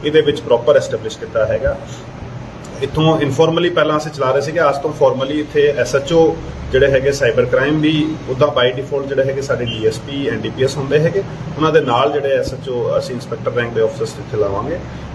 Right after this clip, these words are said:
ਤੇ ਉਸ ਦੇ ਨਾਲ ਜਿਹੜਾ ਹੈਗਾ ਸਾਈਬਰ ਕ੍ਰਾਈਮ ਸੈੱਲ ਦਾ ਜਿਹੜਾ ਸਟਾਫ ਸੀਗਾ, ਉਹਨੂੰ ਹੁਣ ਸਾਈਬਰ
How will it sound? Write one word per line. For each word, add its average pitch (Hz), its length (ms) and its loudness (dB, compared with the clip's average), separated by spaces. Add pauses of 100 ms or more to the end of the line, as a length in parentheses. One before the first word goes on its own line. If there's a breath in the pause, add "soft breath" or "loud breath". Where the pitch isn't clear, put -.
ਤੇ 143 320 6
ਉਸ 139 200 2
ਦੇ 175 120 4
ਨਾਲ 139 240 2
ਜਿਹੜਾ 139 200 2
ਹੈਗਾ 135 260 0
ਸਾਈਬਰ 123 340 0
ਕ੍ਰਾਈਮ 127 340 2
ਸੈੱਲ 120 260 2
ਦਾ 123 80 4
ਜਿਹੜਾ 123 180 2
ਸਟਾਫ 117 340 0
ਸੀਗਾ, 117 320 0 (320)
ਉਹਨੂੰ 147 220 6
ਹੁਣ 147 280 6
ਸਾਈਬਰ 139 480 4